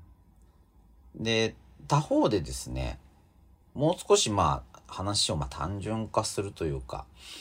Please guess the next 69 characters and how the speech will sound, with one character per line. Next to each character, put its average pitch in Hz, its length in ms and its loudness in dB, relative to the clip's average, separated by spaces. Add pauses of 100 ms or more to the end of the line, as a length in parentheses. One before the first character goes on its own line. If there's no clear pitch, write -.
(640)
あ 78 160 -4
の、 73 340 -4
ま 87 80 2
あ、 95 40 -4
こ 110 100 2
の 98 180 0 (140)
バ 139 180 6
カ 208 140 6
が 117 120 8
な 131 140 8
ん 170 120 4
で 120 100 6
多 110 260 6
い 98 80 4
の 78 120 0
か 80 140 -4
っ 76 40 -10 (640)
て 90 80 -4
い 82 140 -4
う 82 80 -4
問 104 220 2
い - 20 2
が 101 100 2
出 101 80 -2
て 92 180 -2
く 76 180 -8
る 65 120 -4
の 64 140 -4
は、 78 360 0 (1040)
ま 80 80 -8
あ、 - 40 -10 (100)
自 98 160 -2
分 214 260 0
が 208 140 4
バ 196 160 6
カ 196 140 4
で 127 140 8
あ 131 80 6
る 110 120 4
こ 104 120 0
と 139 120 2
に 127 80 0
も 92 100 -2
気 98 120 -6
づ 101 160 -2
い 120 80 -2
て 98 120 0
な 113 160 2
い 104 80 -2
と 69 220 -6 (120)
い 90 100 -6
う 87 100 -2
不 - 120 -10
都 117 200 -4
合 92 240 2
な 65 120 -4
事 76 180 -4
実 80 280 -6
も - 180 -2
あ 80 80 2
る 76 120 0
ん 67 60 -4
だ 76 120 -2
と - 160 -10 (160)
い 73 80 -12
う 73 140 -6
こ 76 180 -10
と 127 180 2
も 64 220 -6